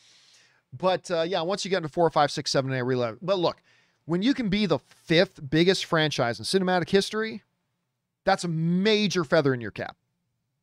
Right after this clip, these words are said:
Major feather in your cap. Absolutely nothing can be taken away from that. That's outstanding. Absolutely outstanding. So, I think that's pretty incredible. I think it's, even if I hate Fast Nine,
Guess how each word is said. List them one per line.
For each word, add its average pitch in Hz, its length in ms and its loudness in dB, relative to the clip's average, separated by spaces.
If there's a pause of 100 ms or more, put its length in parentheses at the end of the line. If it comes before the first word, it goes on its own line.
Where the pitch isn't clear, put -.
(120)
Major 160 500 0
feather 127 280 -2
in 113 60 -10
your 101 120 -12
cap. - 320 -14
Absolutely 190 420 0
nothing 208 380 2
can 190 100 0
be 185 80 -4
taken 170 300 -4
away 143 180 2
from 120 180 -8
that. 95 200 -12
That's 175 200 0
outstanding. 135 840 -6 (560)
Absolutely 185 600 2
outstanding. 131 640 -6 (520)
So, 143 380 -4 (1900)
I 180 80 4
think 202 160 4
that's 170 160 4
pretty 175 240 2
incredible. 135 440 -2 (360)
I 143 80 0
think 175 160 2
it's, 151 80 -4
even 233 240 2
if 240 100 2
I 220 120 2
hate 185 320 -4 (260)
Fast 160 320 -2
Nine, 110 400 -6